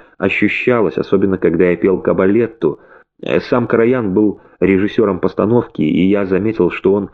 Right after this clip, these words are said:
много внимания уделял зрительному аспекту. Его волновало, как спектакль будет смотреться на экранах телевизоров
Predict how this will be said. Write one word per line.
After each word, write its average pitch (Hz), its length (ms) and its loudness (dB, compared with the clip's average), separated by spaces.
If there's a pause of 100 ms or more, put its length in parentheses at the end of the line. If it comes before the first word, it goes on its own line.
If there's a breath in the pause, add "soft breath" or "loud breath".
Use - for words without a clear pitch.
(160 soft breath)
много 113 360 0
внимания 110 560 -2
уделял 95 580 -2 (180 soft breath)
зрительному 98 760 0
аспекту. - 680 -4 (420)
Его 143 220 4
волновало, 156 580 0
как 143 260 -2
спектакль 131 560 -2
будет 117 280 0
смотреться 107 760 -2 (180 loud breath)
на 98 260 2
экранах 110 540 -2
телевизоров 117 800 0